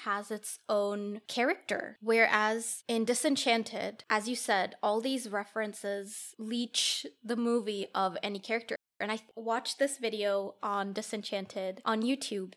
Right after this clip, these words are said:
by Modern Girls. And one thing she said that struck me is one of the songs in the movie sampling multiple older Disney songs, including Let It Go. This influence of Let It Go in particular was so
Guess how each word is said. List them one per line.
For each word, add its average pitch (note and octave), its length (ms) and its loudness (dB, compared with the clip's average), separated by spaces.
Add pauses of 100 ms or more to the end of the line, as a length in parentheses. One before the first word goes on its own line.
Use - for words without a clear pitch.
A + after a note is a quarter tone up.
by F#3+ 180 2
Modern G3 360 0
Girls. - 600 -4
And G3+ 360 -2
one B3 180 4
thing D4 120 4
she D4 120 2
said G#3+ 380 6
that F#3 320 0
struck - 480 -2
me G3 360 -4
is G3+ 440 0
one A3+ 180 2
of C4+ 120 -2
the D#4+ 80 2
songs A3+ 640 0
in A3 200 -2
the A3 80 -2
movie G#3 520 -6
sampling G#3 880 -2
multiple G#3+ 1040 0
older G#3+ 640 0
Disney A3 320 0
songs, F#3 380 -8
including A3 960 0
Let G3 240 -2
It G3 220 -8
Go. G3 420 -2 (220)
This C4+ 280 2
influence A3 880 0
of G#3+ 200 -2
Let G#3+ 200 2
It A3 140 -6
Go G#3 180 0
in G#3 120 -6
particular G#3+ 640 -4
was G#3+ 240 -6
so C4 600 2